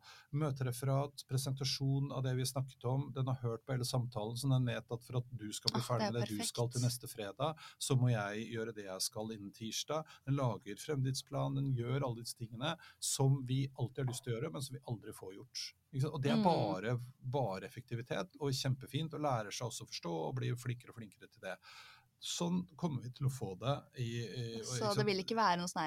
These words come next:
Speaker 2: her, «Hvem skriver referat?»
Speaker 1: Nei,
Speaker 2: <laughs> Nå
Speaker 1: trenger ikke
Speaker 2: slipper
Speaker 1: det.
Speaker 2: man den
Speaker 1: Nei.
Speaker 2: diskusjonen.
Speaker 1: Og dette er jo egentlig bare en sånn videreføring av det utviklere nå, ikke sant, har gjort en stund, da,
Speaker 2: Ja.
Speaker 1: bruker dette til å lage, d-, dokumentere kode, for eksempel.
Speaker 2: Mm.
Speaker 1: Fordi det kan den hjelpe deg med.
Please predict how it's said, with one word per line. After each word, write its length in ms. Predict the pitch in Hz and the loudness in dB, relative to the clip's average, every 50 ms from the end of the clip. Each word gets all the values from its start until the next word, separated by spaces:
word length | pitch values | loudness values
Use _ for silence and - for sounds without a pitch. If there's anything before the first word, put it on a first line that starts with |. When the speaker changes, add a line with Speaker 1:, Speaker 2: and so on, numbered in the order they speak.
| 151 156 | 2 0
Speaker 2:
her, 100 | 160 156 | 0 2
«Hvem 240 | 190 247 254 262 262 - | 4 6 6 6 6 4
skriver 300 | - 247 220 208 208 214 | 2 0 0 2 2 -2
referat?» 640 | 208 - - 214 190 208 208 - - - - - - - 247 - | -2 -2 -2 2 2 2 2 2 2 2 2 2 2 -2 2 4
Speaker 1:
Nei, 160 | 175 185 226 | 6 6 6
Speaker 2:
<laughs> 160 | 302 285 - - | 2 -4 -2 0
Nå 100 | 254 285 | 2 4
Speaker 1:
trenger 180 | 175 170 147 - | 6 8 8 8
ikke 60 | 127 | 8
Speaker 2:
slipper 60 | - - | 8 6
Speaker 1:
det. 80 | 247 240 | 8 8
Speaker 2:
man 140 | 262 254 208 | 8 8 6
den 140 | 190 170 165 | 4 0 0
Speaker 1:
Nei. 80 | 151 170 | -2 -2
Speaker 2:
diskusjonen. 500 | - - 185 - 180 160 139 123 160 - - | 0 0 2 2 2 2 2 2 -2 -2 0
Speaker 1:
Og 60 | 190 175 | 4 6
dette 180 | 185 - - | 6 6 6
er 120 | 196 185 175 | 6 4 4
jo 100 | 165 170 160 | 4 2 2
egentlig 500 | - 139 113 107 104 123 123 123 - 180 | 4 4 4 4 4 2 0 2 0 0
bare 140 | 170 156 143 | 2 2 2
en 80 | 147 | 2
sånn 160 | 127 147 147 139 | 0 0 0 -2
videreføring 840 | 135 131 120 101 - - 95 - - - 107 98 101 107 120 127 127 | -2 -4 -4 -6 -8 -10 -12 -10 -6 -6 -6 -6 -4 -4 -4 -4 0
av 180 | 120 113 113 117 | 0 0 0 0
det 180 | 113 113 117 123 | 0 -2 0 0
utviklere 640 | 131 110 - - - 95 - _ - 92 92 98 98 | 0 -2 -2 -4 -14 -16 -16 _ -12 -10 -10 -8 -8
nå, 320 | 98 95 92 92 95 95 | -6 -6 -4 -4 -4 -4
ikke 100 | 98 - - | -6 -10 -14
sant, 120 | 107 - | -10 -8
har 80 | 110 104 | -8 -8
gjort 300 | 95 90 - _ _ - | -8 -8 -12 _ _ -10
en 100 | 101 104 | -8 -8
stund, 260 | - - - 135 160 | -8 -2 0 0 2
da, 120 | 170 170 151 143 131 | 2 0 2 2 2
Speaker 2:
Ja. 200 | 135 180 - - | 4 4 2 0
Speaker 1:
bruker 100 | - 110 | 0 -2
dette 300 | 113 101 - - - - | -2 -2 -6 -12 -18 -14
til 140 | - - 101 98 101 | -14 -14 -12 -10 -10
å 20 | |
lage, 540 | 104 104 98 95 90 95 104 107 107 107 107 101 104 | -8 -6 -6 -8 -8 -6 -6 -4 -4 -6 -8 -10 _
d-, 160 | 110 107 117 | -14 -12 -8
dokumentere 720 | 117 123 123 - - 123 117 123 - 95 87 85 92 98 - - | -6 -8 -8 -4 -2 -4 -4 -4 -6 -12 -14 -14 -16 -16 -18 -14
kode, 360 | - - 107 92 87 - 80 - | -10 -10 -10 -10 -12 -18 -20 -20
for 100 | - - | -20 -16
eksempel. 400 | _ - - - _ 254 262 254 | _ -16 -16 -6 _ 2 2 2
Speaker 2:
Mm. 240 | 220 175 165 170 202 - | 2 -2 -4 -6 -8 -4
Speaker 1:
Fordi 260 | 127 123 120 120 110 | -2 -2 0 0 -2
det 180 | 113 107 107 | -4 -6 -6
kan 300 | - - - 101 98 101 | -8 -10 -10 -10 -10 -10
den 200 | 98 98 95 98 | -12 -12 -12 -12
hjelpe 280 | 104 101 92 _ _ _ | -12 -14 -14 _ _ _
deg 140 | 98 95 104 | -20 -20 -20
med. 180 | - - 127 | -20 -20 -20